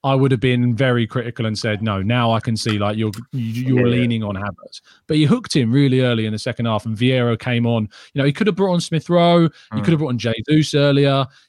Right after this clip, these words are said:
Speaker 1: you know, and he decided to bring on Vieira, and fair play, and it worked. You know, he
Speaker 2: Yeah.
Speaker 1: got two assists if you count, you know, winning a penalty and assist, and it does in fantasy. But, like, he got two big goal contributions, and I just don't think that it's,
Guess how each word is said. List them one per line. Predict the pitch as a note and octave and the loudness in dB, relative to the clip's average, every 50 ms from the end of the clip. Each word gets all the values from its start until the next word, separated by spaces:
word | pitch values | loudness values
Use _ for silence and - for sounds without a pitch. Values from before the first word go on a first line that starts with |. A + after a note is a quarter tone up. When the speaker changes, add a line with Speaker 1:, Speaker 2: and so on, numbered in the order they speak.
| _ | _
Speaker 1:
you | C#3 C#3+ | -12 -12
know, | - - - _ _ - | -12 -12 -16 _ _ -2
and | D#3+ | 0
he | E3+ E3 | 2 2
decided | C#3 E3+ E3 - F#3+ F3+ F3+ F3+ - | 2 0 0 2 2 2 2 0 -2
to | E3+ | -4
bring | D3 C#3+ E3 E3+ D#3+ D#3 | -2 0 0 0 2 2
on | D3+ D3+ D3 D3 C#3+ C3+ B2+ A#2+ - - | 2 2 2 2 2 0 -2 -4 -6 -6
Vieira, | B2 C#3 D3+ D#3+ E3 D#3+ C3+ G#2 G2+ A2 | -2 0 2 2 2 2 0 0 -2 -4
and | A2 G#2+ | -6 -4
fair | - E3 D#3+ D3+ | -2 0 0 0
play, | C#3+ - - D#3 C3 | 0 0 -2 -2 0
and | G#2+ A2 | 0 -2
it | A2+ G#2+ | -2 -2
worked. | A#2+ B2+ D3 C#3 G#2 E2+ - - _ - - - | 0 2 2 2 0 -4 -8 -14 _ -18 -8 -6
You | B2+ G#2+ | -2 -2
know, | G2 | 0
he | F#2+ | 0
Speaker 2:
Yeah. | A2 B2 | -2 -2
Speaker 1:
got | C3 - | -4 -4
two | - E3+ D#3 D3 | -4 -2 0 0
assists | C3 - - B2+ A#2 - - - | -2 -2 -4 -4 -4 -4 -6 -8
if | A#2 - | -8 -8
you | A2 G2+ | -8 -10
count, | - A2+ G#2+ G#2 G#2 - - _ _ C3 | -8 -6 -6 -6 -6 -8 -12 _ _ -4
you | B2 A2+ | -4 -2
know, | G#2 G2+ G2+ | -2 -2 -2
winning | G#2+ G#2+ G#2 | -2 -2 -2
a | G#2 | -2
penalty | - A2 G#2+ G2+ G#2+ | -4 -4 -4 -4 -4
and | G#2+ G#2 | -4 -4
assist, | G#2 - - G#2+ G2 - | -4 -4 -4 -6 -6 -4
and | G#2 G2+ | -6 -6
it | G2 G2+ | -4 -4
does | G#2+ - - | -4 -4 -4
in | G2+ | -6
fantasy. | - - A2 G#2+ G#2+ G#2 - F#2+ F#2 F#2 - - - - - C3+ - - | -4 -4 -4 -4 -4 -6 -8 -8 -8 -8 -10 -14 -16 -14 -14 -10 -2 0
But, | C3 B2+ | 2 2
like, | C3 B2+ B2 B2 A#2 - - _ - - - - _ _ _ _ _ _ | 4 2 2 0 -2 -6 -12 _ -20 -20 -20 -20 _ _ _ _ _ _
he | _ - D3 | _ 0 2
got | C#3+ D3 D3 D3 - | 2 2 0 0 -4
two | - - G3 G3 F3+ | -2 2 4 4 4
big | C#3+ F3+ F3 D#3+ C#3 | 4 2 0 0 2
goal | D#3+ D3+ D3 D3 | 2 2 2 2
contributions, | - C3 A#2 G#2 F2 F#2 G2+ G#2 G#2 F#2 - - G2+ G2+ A2+ - B2 - - - _ _ _ _ - | 0 0 -2 -2 -2 -2 0 0 0 0 -2 -6 -8 -8 -8 -6 -6 -8 -8 -12 _ _ _ _ -4
and | C3+ A#2+ A#2+ A#2+ A#2 A#2 A#2 A#2 A#2 A2 - - - _ _ _ _ _ _ _ _ _ _ _ - - - | -2 0 0 2 2 2 2 2 2 2 -2 -6 -10 _ _ _ _ _ _ _ _ _ _ _ -20 -20 -12
I | - - - - | -6 -4 -4 -4
just | - - - F3 F3+ F3 - - - | -4 -2 0 2 2 2 2 0 0
don't | F3+ E3 E3 E3 D#3+ D3 | 2 4 4 4 2 0
think | - - D#3 D3+ C#3+ C3 C#3 | 0 0 0 2 0 0 0
that | C3 B2 | 0 0
it's, | B2 B2 - - - - - - | 0 -2 -4 -6 -8 -8 -8 -10